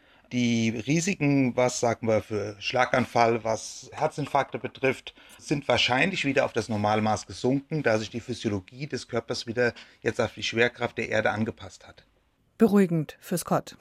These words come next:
Speaker 2: <laughs> Auf dem Mars ist die Strahlung sehr viel höher als auf der I S S. Sind denn diese Daten, die man da jetzt erhoben hat, überhaupt aussagekräftig und hilfreich, wenn's zum Beispiel drum geht, eben Menschen irgendwann auf eine Mars-Mission zu schicken?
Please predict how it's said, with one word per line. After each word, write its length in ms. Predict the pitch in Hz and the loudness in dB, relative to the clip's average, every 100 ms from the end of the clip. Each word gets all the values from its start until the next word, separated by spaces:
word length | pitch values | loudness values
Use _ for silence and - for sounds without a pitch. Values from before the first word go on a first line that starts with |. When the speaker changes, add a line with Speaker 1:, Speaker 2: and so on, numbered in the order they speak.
| - | 0
Speaker 2:
<laughs> 640 | 180 - - - - - | 0 0 -14 -12 -16 -2
Auf 120 | - 202 | 0 4
dem 200 | 208 180 | 6 6
Mars 340 | 165 269 - | 4 0 -2
ist 140 | 269 | -2
die 80 | 254 | -2
Strahlung 440 | - 175 190 240 226 | -2 -2 0 2 2
sehr 220 | 202 254 | 4 2
viel 220 | 254 220 | 2 2
höher 260 | 233 226 - | 4 4 2
als 140 | - | -4
auf 100 | - | -4
der 140 | - | -2
I 100 | 185 | 0
S 120 | 185 - | -2 0
S. 320 | 180 160 - - - - | -2 -2 -8 -16 -18 -16
Sind 200 | - 247 | 2 4
denn 120 | 269 | 4
diese 180 | 226 208 | 4 2
Daten, 380 | 190 208 277 233 | 2 0 2 2
die 80 | 220 | 4
man 140 | 196 | 2
da 60 | 180 | 0
jetzt 160 | 180 | 0
erhoben 400 | - 190 196 196 | -2 -2 0 0
hat, 220 | 185 180 - | 0 -4 -4
überhaupt 420 | 214 196 185 - | -2 -2 -2 -2
aussagekräftig 800 | 196 269 254 214 196 185 - 190 | 0 2 2 0 0 -4 -2 -2
und 100 | 185 | -2
hilfreich, 480 | 262 320 - 175 - | 0 -2 0 0 2
wenn's 240 | 190 196 | 2 2
zum 240 | - 254 262 | 2 6 6
Beispiel 380 | 214 214 - 202 | 6 4 0 -2
drum 220 | 196 190 | 0 0
geht, 240 | 208 220 | 0 0
eben 220 | 180 175 | 0 0
Menschen 360 | 170 185 - 202 | 0 0 0 0
irgendwann 500 | 220 220 214 190 180 | 4 4 4 2 0
auf 140 | - - | -2 -4
eine 160 | 190 | 0
Mars-Mission 640 | 220 226 - 165 - 151 | 2 0 0 -4 -4 -6
zu 120 | 160 - | -6 -10
schicken? 380 | - - - | -12 -10 -12